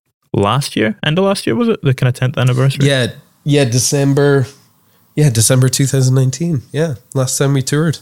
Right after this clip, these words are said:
Speaker 1: Man, is
Speaker 2: I
Speaker 1: that a
Speaker 2: think
Speaker 1: year
Speaker 2: this is
Speaker 1: ago?
Speaker 2: like, yeah, fuck. Holy shit. That's crazy.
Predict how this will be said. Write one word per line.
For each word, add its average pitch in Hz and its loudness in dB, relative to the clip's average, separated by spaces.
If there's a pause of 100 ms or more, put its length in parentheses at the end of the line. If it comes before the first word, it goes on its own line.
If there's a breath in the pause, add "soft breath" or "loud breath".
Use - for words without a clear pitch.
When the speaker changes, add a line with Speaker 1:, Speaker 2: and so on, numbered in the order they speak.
Speaker 1:
Man, 117 2
is 104 -8
Speaker 2:
I - -4
Speaker 1:
that 123 2
a 135 4
Speaker 2:
think 147 2
Speaker 1:
year 151 4
Speaker 2:
this 190 2
is 147 -4
Speaker 1:
ago? 113 2
Speaker 2:
like, 156 -6
yeah, 151 0
fuck. - -2 (420 loud breath)
Holy 160 -2
shit. - -4 (680)
That's 170 -6
crazy. 151 -2